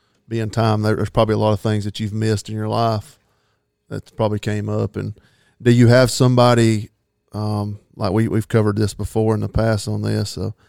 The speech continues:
when you, when you do shoot those deer, is there somebody special that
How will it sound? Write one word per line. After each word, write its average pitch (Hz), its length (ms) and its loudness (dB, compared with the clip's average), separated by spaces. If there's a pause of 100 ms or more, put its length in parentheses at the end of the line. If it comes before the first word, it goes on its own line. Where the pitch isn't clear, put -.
(800)
when 107 160 -6
you, 107 260 -2
when 113 180 -6
you 110 100 -2
do 110 200 2
shoot 107 260 -6
those 104 200 -2
deer, 107 300 0
is 101 80 -4
there 107 260 -4
somebody 110 460 0
special 107 400 0
that 104 160 -4